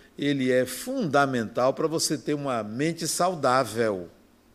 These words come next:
Porque senão você não tem como aprender a conversar com as pessoas, porque você não conversa consigo mesmo.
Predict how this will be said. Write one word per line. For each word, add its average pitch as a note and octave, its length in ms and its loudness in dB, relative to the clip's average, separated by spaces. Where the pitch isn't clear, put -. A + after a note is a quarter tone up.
Porque A3+ 260 -2
senão G3+ 320 0
você F3+ 560 4
não F#3+ 220 0
tem F3+ 360 0
como E3 580 -2
aprender D3+ 600 0
a C#3+ 80 2
conversar D3+ 800 -2
com D#3+ 100 -10
as C#3+ 160 -4
pessoas, D3 680 -2
porque E3+ 200 -6
você F3 220 0
não E3 120 0
conversa D3+ 420 0
consigo D#3+ 380 -6
mesmo. B2 340 0